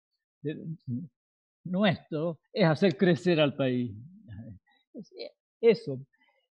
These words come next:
Y hemos caído, yo creo,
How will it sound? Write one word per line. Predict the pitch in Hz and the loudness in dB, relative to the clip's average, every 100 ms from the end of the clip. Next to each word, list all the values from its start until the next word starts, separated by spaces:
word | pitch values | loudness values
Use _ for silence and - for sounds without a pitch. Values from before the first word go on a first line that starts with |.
| _ _ | _ _
Y | 170 | -4
hemos | 180 208 | 0 0
caído, | - 185 180 196 196 196 214 - - - 156 | 4 6 6 2 0 -2 -4 -8 -16 -18 -8
yo | 165 156 | -6 -6
creo, | 170 185 175 165 | -6 -6 -6 -8